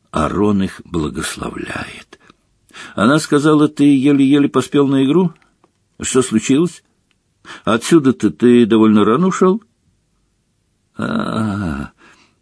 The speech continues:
ответил Гарри, — и сцена, стоявшая перед его внутренним взором, съежилась до размеров точки. А, я встретил Малфоя. Он крался куда-то с двумя девчонками,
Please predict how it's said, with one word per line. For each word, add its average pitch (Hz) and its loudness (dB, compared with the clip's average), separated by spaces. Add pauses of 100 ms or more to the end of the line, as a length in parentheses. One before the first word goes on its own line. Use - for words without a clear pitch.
ответил 98 2
Гарри, — 131 2 (580)
и 107 2
сцена, 135 0
стоявшая 127 2
перед 110 0
его 120 4
внутренним 117 2
взором, 120 2
съежилась 117 0
до 107 0
размеров 110 0 (140)
точки. - -2 (800)
А, 101 0
я 113 0
встретил 143 -2
Малфоя. 123 -2 (720)
Он 110 2
крался 113 2
куда-то 107 0
с 90 -4
двумя 104 2
девчонками, 92 -2